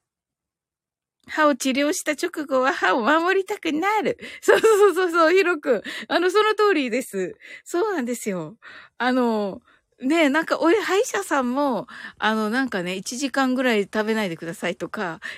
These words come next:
言うし、な-、なんとなくだけどね。「歯の治療中は慎重になる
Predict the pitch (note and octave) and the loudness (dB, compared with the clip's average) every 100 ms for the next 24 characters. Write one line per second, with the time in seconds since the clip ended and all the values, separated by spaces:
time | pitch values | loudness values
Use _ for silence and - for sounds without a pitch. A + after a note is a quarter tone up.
0 | - A3 C4 D4 - G3+ G3 D#3+ D3 _ | -6 0 2 2 0 0 0 -2 -6 _
1 | - A#3 - _ D3+ C#3+ B3 C#4+ G#3 D4 | -20 -20 -20 _ -16 -6 -4 -2 2 2
2 | D4 D4+ D#4 C#4 F3 D#3+ E3+ D#3+ E3+ F3+ | 2 0 -2 -2 -4 -6 -10 -10 -10 -12
3 | A3 - _ - - - E4 D#4 B3+ B3+ | -14 -20 _ -20 -20 -4 0 0 0 0
4 | C4 C4 - C4+ C4+ C#4+ D4+ D4 F4+ F#4+ | 0 -2 -2 0 0 0 -2 -2 -2 -4
5 | G4+ G#4 G4+ G#4+ | -4 -6 -6 -4